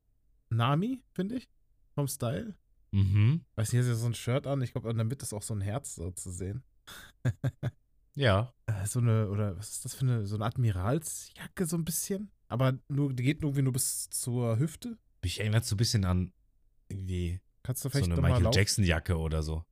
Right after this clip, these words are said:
Speaker 1: Ja, lass mal ein bisschen laufen. Vielleicht kann ich das noch vom Näheren sehen. Der hat halt eine Brille auch auf, ne, die sie grad so hochdrückt. Und daneben ist halt, äh, ihr Haustier.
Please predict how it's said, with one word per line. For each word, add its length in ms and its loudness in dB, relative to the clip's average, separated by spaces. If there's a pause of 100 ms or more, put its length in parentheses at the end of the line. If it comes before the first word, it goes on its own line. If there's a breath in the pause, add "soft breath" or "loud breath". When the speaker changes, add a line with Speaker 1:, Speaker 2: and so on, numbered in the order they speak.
(500)
Speaker 1:
Ja, 140 -2
lass 160 -4
mal 100 4
ein 140 -2
bisschen 340 -4
laufen. 240 -4
Vielleicht 220 -2
kann 140 0
ich 160 0
das 180 -6
noch 240 -6
vom 240 4
Näheren 400 4
sehen. 340 0 (260)
Der 100 6
hat 60 2
halt 140 6
eine 100 2
Brille 220 8
auch 140 4
auf, 240 2
ne, 120 2
die 140 0
sie 140 0
grad 200 0
so 120 0
hochdrückt. 920 0 (400)
Und 160 6
daneben 280 8
ist 80 4
halt, 180 6
äh, 320 4 (580)
ihr 280 2
Haustier. 420 0